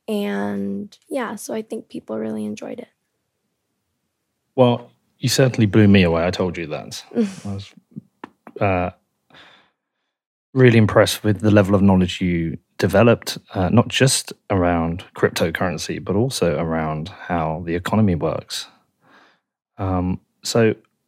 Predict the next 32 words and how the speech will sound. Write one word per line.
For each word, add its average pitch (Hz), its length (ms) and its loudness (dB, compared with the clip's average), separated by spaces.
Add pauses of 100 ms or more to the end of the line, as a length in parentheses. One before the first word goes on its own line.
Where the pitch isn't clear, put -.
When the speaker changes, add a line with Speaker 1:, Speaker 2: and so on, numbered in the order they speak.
(880)
Speaker 2:
tell 139 140 2
me 190 100 8
what 180 160 4
you 135 80 0
found 107 300 0
out. 80 240 -6
Tell - 160 0
me 127 100 6
what 127 160 4
you 117 140 6
learned 98 220 4
about 87 220 -2
cryptocurrency. 85 840 -4 (960)
Speaker 1:
So 247 680 0 (680)
I'm 262 120 2
not 311 200 0
gonna 269 180 -2
get 220 180 -2
into 208 260 -4
too - 260 -8
much 214 300 -4
detail, 220 500 0
but, 226 400 -4 (600)
um, 220 440 4
I 233 120 2
was 226 260 2
learning 233 360 2
about, 220 420 -2
like, 220 420 -4 (140)
printing 240 480 2
money 208 580 0 (100)
and 202 580 0